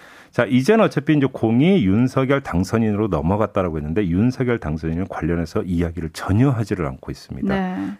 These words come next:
Speaker 1: 요즘은 좀 계속 언제 어떻게 이야기할지를 한번 좀 지켜보도록 하죠.
Speaker 2: 네, 그리고 수사도 좀 점검을 해야 되는데요.
Speaker 1: 음.
Speaker 2: 지금 보도들이 좀 엇갈리던데, 그래서 대장동 수사가 다시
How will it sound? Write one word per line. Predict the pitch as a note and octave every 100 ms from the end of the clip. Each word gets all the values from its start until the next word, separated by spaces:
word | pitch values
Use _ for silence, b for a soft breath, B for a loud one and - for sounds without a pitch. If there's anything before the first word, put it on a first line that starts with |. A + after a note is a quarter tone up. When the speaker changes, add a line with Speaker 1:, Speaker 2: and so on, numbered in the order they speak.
| -
Speaker 1:
요즘은 | F#2 G2+ G2+
좀 | F2+
계속 | - E2+ F#2+ E2+ A#2+ F3 B B
언제 | - F#2+ A#2+ B2
어떻게 | C#3 D#2+ - C#3 -
이야기할지를 | A#2 E2+ F2+ F2 E2 E2+ D#2
한번 | D#2
좀 | D#2
지켜보도록 | C2+ - - D2 C#2 -
하죠. | - A3+
Speaker 2:
네, | A#3 G#3 F#3
그리고 | F#3+ C4 C4+
수사도 | - G#4 A#4+ A4+
좀 | G4 F#4 D#4
점검을 | A#3+ A#3 C4+ C#4
해야 | F4 F#4
되는데요. | F4 C#4+ A#3+ A#3 D4+ G#4+
Speaker 1:
음. | G#3+
Speaker 2:
지금 | F3+ C4 D4
보도들이 | C4 A3+ A#3 F4+ F4 D#4 D4+
좀 | C#4 D#4
엇갈리던데, | - - C#4 C#4+ A3 G3+ G#3+ C#4 F3+ B B B -
그래서 | - C4 E4+ F4 F#4 F#4+
대장동 | C4 A3 C#4+ C#4 C#4
수사가 | C4+ C4+ C4+ D4+ F4
다시 | - A#3+ A3 -